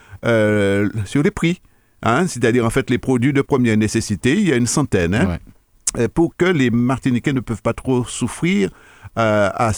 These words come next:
Speaker 1: à, à, à s'alimenter un tant soit peu. Parce qu'il y a un taux de pauvreté, comme vous le savez, très important.
Speaker 2: Mhm.
Speaker 1: Ça, ça, c'est le quotidien. Mais à, à terme, la question du pouvoir d'achat, elle passe aussi par, euh, un certain nombre de dispositifs, euh,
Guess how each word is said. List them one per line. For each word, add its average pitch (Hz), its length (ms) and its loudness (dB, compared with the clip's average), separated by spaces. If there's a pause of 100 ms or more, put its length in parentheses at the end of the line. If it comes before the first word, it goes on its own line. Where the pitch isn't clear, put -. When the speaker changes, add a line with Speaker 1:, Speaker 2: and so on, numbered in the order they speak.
(220)
Speaker 1:
à, 110 200 -2 (280)
à, 110 220 -4
à 120 40 0
s'alimenter 135 880 0 (200)
un 143 140 0
tant 151 220 -2
soit 113 180 -2
peu. 85 200 -4 (360)
Parce 107 240 -4
qu'il 165 360 2
y 123 80 2
a 123 40 2
un 120 40 0
taux 131 140 -2
de 107 140 -8
pauvreté, 131 720 0 (280)
comme 120 140 0
vous 110 140 -2
le 107 80 0
savez, 87 300 -2
très 165 260 -2
important. 107 340 -2
Speaker 2:
Mhm. 95 40 -4
Speaker 1:
Ça, 190 140 0
ça, 147 140 -2
c'est 120 120 -2
le 110 100 0
quotidien. 92 500 -2 (380)
Mais 185 320 2 (180)
à, - 200 0
à 135 160 -2
terme, 190 480 2
la 104 100 0
question 165 300 -2
du 175 80 2
pouvoir 123 320 0
d'achat, 104 420 -2 (480)
elle 147 160 0
passe 147 340 0
aussi 190 360 -2
par, 110 400 0
euh, 101 380 2 (360)
un 123 140 2
certain 127 400 0
nombre 131 320 0
de 110 140 2
dispositifs, 120 880 -4
euh, 95 140 0